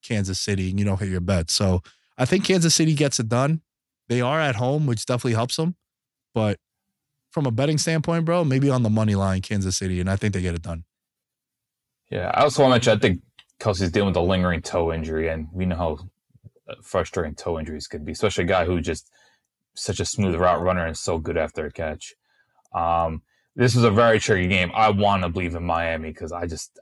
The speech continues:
Speaker 2: I'm so down on Kansas City, and I just love that Dolphins roster. But this game isn't good for them. Like, first off, Kansas City,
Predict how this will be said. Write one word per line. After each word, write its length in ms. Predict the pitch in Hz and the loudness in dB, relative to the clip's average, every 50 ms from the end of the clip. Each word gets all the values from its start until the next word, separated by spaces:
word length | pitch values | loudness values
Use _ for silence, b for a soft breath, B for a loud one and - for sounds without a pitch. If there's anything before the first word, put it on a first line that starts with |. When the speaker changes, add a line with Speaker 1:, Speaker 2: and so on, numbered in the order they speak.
| - | -6
Speaker 2:
I'm 180 | 92 95 92 87 | -6 -4 -4 -6
so 260 | - - - 98 92 | -6 -2 -2 0 0
down 300 | 90 85 90 85 92 95 | -2 -2 -2 0 0 0
on 80 | 92 92 | -2 -4
Kansas 320 | - - 98 92 87 - | -6 -8 -8 -8 -8 -8
City, 280 | - 101 95 87 92 87 | -4 -4 -2 -2 -2 -4
and 100 | 82 85 | -4 -6
I 80 | 85 85 | -6 -6
just 180 | 87 80 80 | -6 -8 -6
love 260 | 90 87 90 87 85 | -4 -2 -2 -2 0
that 300 | 87 90 85 85 82 78 | 0 0 -2 -2 -4 -4
Dolphins 420 | - 92 87 82 - - 92 80 82 | -6 -4 -4 -4 -4 -6 -8 -8 -4
roster. 560 | 85 85 90 95 92 - - 113 110 101 - _ _ _ _ _ _ _ _ _ _ _ _ _ _ _ _ _ _ _ _ | -2 0 0 0 -2 -2 -2 -2 -2 -2 -4 _ _ _ _ _ _ _ _ _ _ _ _ _ _ _ _ _ _ _ _
But 100 | - 101 | -10 -8
this 160 | 110 107 - | -6 -6 -6
game 260 | - - 90 85 82 80 | -8 -10 -12 -12 -10 -12
isn't 240 | 78 - - 80 - _ | -14 -16 -18 -20 -20 _
good 180 | - 82 76 - | -16 -16 -16 -16
for 140 | - - 78 | -16 -18 -16
them. 300 | 78 80 78 76 76 80 | -14 -14 -14 -14 -14 -12
Like, 340 | 80 80 82 78 _ _ _ _ _ - | -8 -8 -8 -8 _ _ _ _ _ 0
first 260 | 143 139 127 - 127 | 2 2 2 2 2
off, 220 | 117 101 95 - - - - - 127 | 2 2 2 0 -4 -18 -20 -20 -16
Kansas 320 | - - 131 117 104 95 - | -6 -4 -2 -2 -2 -4 -2
City, 400 | - 110 92 95 90 85 85 | -4 -2 -2 -2 -2 -4 -6